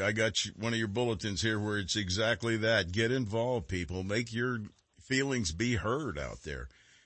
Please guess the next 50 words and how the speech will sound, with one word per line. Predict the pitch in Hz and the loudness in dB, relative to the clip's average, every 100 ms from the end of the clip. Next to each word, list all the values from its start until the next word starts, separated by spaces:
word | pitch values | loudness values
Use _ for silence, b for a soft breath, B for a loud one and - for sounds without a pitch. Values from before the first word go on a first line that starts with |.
| b | b
We | 95 120 | 2 4
all | 147 | 4
don't | 165 147 | 4 4
have | 147 | 4
a | 127 | 4
radio | 117 143 143 117 | 4 4 4 4
show | - 113 | 4 2
to | 104 | 2
open | 113 113 | 0 0
our | 104 | -2
big | 90 127 101 | 0 0 0
mouths | 107 120 117 | 0 2 0
and | 90 85 | -2 -2
say | 117 | 0
the | 113 | 0
way | 98 98 | 0 -2
we | 90 | -2
feel | 87 113 120 | -4 -6 -6
about | 85 80 82 | -4 -6 -4
things | 87 90 | -6 -4
and | 82 | -6
express | 80 - 104 95 | -6 -4 -2 0
our | 82 | -2
opinions. | 78 110 107 78 76 | -4 -6 -6 -6 -8
And | 82 | -10
the | 80 | -8
best | 80 113 - | -4 0 0
way | 110 113 | -2 -4
for | - | -2
you | 98 107 | -4 -4
to | 107 95 | -6 -4
do | 117 120 | -2 -2
it | 82 | -4
is | 78 | -6
to | 87 | -6
get | 87 98 | -4 -2
out | 92 92 | -2 -2
there, | 95 | -4
get | 85 92 | -4 -4
involved, | 87 73 90 92 80 | -6 -4 -4 -4 -6
and | 78 | -8
let | 80 135 - | -2 -2 -2
people | - 90 82 | -10 -10 -8
know | 80 80 | -8 -6
the | 76 | -6
way | 80 | -6
you | 76 | -8
feel | 76 69 65 | -10 -10 -10
about | 55 55 | -10 -12
things. | - 57 52 | -12 -16 -16